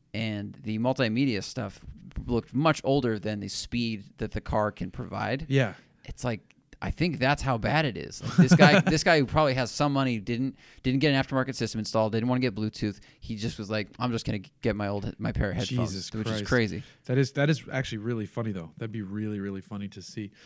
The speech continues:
Speaker 2: Um, so y-, the, the B M W's doing well. Uh, what, what else?
Speaker 1: Mm-hmm.
Speaker 2: You also driven some other cool stuff though recently. Not that the
Speaker 1: Yeah.
Speaker 2: B M W isn't cool. Sorry.
Speaker 1: Well, it's the best. We started with it.
Speaker 2: Right, right,
Speaker 1: 'Cause
Speaker 2: right.
Speaker 1: it's the best.
Speaker 2: Right.
Speaker 1: Okay.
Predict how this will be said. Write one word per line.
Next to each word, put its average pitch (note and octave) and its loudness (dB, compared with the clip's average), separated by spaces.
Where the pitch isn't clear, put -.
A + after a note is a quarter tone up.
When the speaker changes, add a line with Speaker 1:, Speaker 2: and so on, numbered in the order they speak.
Speaker 2:
Um, A#2 -6
so C#3 -6
y-, C#3+ -8
the, C3+ -6
the B2 -4
B C#3 -4
M C3 -2
W's A#2+ -6
doing A2+ 0
well. A2+ 4
Uh, A#2+ 0
what, C#3+ 2
what D#3+ 6
else? D3 6
Speaker 1:
Mm-hmm. D3+ 0
Speaker 2:
You D#3+ 6
also E3 2
driven D3+ 2
some C3+ -2
other A#2+ 0
cool C#3+ 0
stuff G2+ -4
though G2+ -4
recently. G2 -4
Not C3+ 4
that G#2+ 6
the A#2+ 6
Speaker 1:
Yeah. C3+ 6
Speaker 2:
B C#3 6
M A#2+ 2
W A2+ 0
isn't C3+ 8
cool. A#2+ 4
Sorry. G#2 -4
Speaker 1:
Well, D#3+ 6
it's F3 4
the - 0
best. B2 10
We A2+ 2
started C3 6
with G#2 -6
it. - -12
Speaker 2:
Right, D3+ 10
right, C#3+ 8
Speaker 1:
'Cause C3 2
Speaker 2:
right. D3+ 4
Speaker 1:
it's - -2
the - -4
best. - -4
Speaker 2:
Right. A2+ 0
Speaker 1:
Okay. - 2